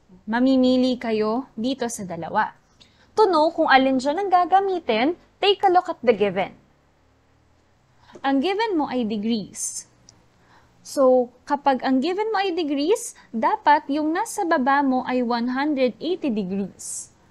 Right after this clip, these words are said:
Yung nasa taas ay yung pi. Doing that, madidivide natin yung degrees, maiiwan na lang yung pi, and that will serve as the unit for the radians. So, magkakaroon tayo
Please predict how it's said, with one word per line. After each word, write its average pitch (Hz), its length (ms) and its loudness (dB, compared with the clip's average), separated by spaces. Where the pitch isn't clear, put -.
Yung 202 320 -6
nasa - 240 -4
taas 220 400 -4
ay 262 240 0
yung 208 80 -4
pi. 185 400 -2
Doing 415 480 0
that, 254 240 0
madidivide 320 800 2
natin 277 480 2
yung 359 160 -2
degrees, 269 560 -2
maiiwan 330 800 0
na 302 80 0
lang 202 280 0
yung 269 320 2
pi, 226 400 -2
and 277 240 0
that 247 160 0
will 254 240 2
serve 285 320 -4
as 254 160 -4
the 254 160 -2
unit 277 320 -2
for 233 240 -6
the 202 160 -4
radians. 180 880 -8
So, 240 240 0
magkakaroon 269 720 -2
tayo 277 160 0